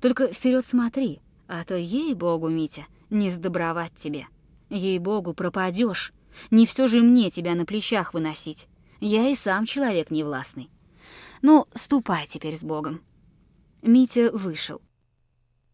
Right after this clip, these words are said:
Татьяна Ильинична отправилась за ним. «Напой его чаем, баловница!»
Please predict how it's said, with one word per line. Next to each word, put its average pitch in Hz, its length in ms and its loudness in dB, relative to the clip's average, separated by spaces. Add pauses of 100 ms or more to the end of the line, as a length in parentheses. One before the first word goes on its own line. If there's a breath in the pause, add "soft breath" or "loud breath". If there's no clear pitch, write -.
(340)
Татьяна 233 460 2
Ильинична 226 680 4
отправилась 240 520 -2
за 226 180 0
ним. 151 260 -4 (1200)
«Напой 220 540 4
его 254 240 4
чаем, 185 480 0
баловница!» 247 680 6